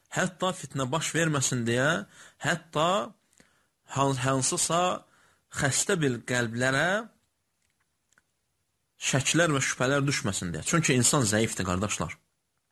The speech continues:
Çünki insan zəifdir.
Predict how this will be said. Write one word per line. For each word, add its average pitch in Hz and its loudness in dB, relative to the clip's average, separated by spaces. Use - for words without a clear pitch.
Çünki 165 2
insan 180 2
zəifdir. 101 2